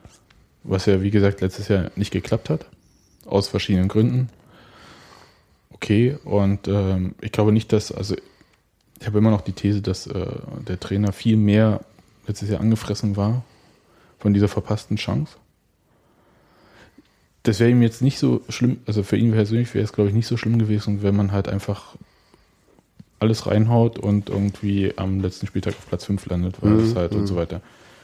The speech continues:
Speaker 1: Aber so
Speaker 2: Das wär auch,
Speaker 1: frühzeitig
Speaker 2: das wär
Speaker 1: eher
Speaker 2: auch
Speaker 1: so ein
Speaker 2: für niemanden
Speaker 1: bisschen
Speaker 2: so schlimm, also
Speaker 1: und, äh, ja, aber frühzeitig so mit eher ein paar leblosen Auswärtspartien in Folge, äh, abreißen zu lassen, das hat ihn, glaube ich, äh, mehr in seinem, weil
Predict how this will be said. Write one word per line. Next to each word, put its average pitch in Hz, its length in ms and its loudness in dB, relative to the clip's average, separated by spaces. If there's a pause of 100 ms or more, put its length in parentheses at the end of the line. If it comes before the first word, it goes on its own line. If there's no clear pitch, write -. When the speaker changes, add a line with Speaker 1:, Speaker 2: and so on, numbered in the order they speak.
(580)
Speaker 1:
Aber 107 200 4
so 104 80 4
Speaker 2:
Das 104 160 0
wär 113 100 6
auch, 113 60 0
Speaker 1:
frühzeitig 135 360 2
Speaker 2:
das - 60 -4
wär 113 80 4
Speaker 1:
eher 120 80 6
Speaker 2:
auch 113 40 2
Speaker 1:
so 120 80 4
ein 113 100 4
Speaker 2:
für 135 60 4
niemanden 214 240 4
Speaker 1:
bisschen 107 40 0
Speaker 2:
so 107 100 0
schlimm, 101 320 -6
also 101 260 -4 (160)
Speaker 1:
und, 104 300 2 (240)
äh, 113 60 0
ja, 107 140 4
aber 92 180 2
frühzeitig 131 680 -2
so 107 380 0
mit 104 200 -2
eher 107 240 2
ein 104 140 2
paar 98 220 0
leblosen 110 500 0
Auswärtspartien 123 840 -2 (840)
in 101 120 2
Folge, 110 480 2 (400)
äh, - 60 -4
abreißen 120 380 0
zu 117 100 -4
lassen, 110 300 0
das 104 160 -2
hat 98 120 -2
ihn, 101 140 0
glaube 92 160 0
ich, - 240 -6
äh, 95 160 2
mehr 98 240 2
in 98 100 2
seinem, 95 400 2
weil 95 120 -6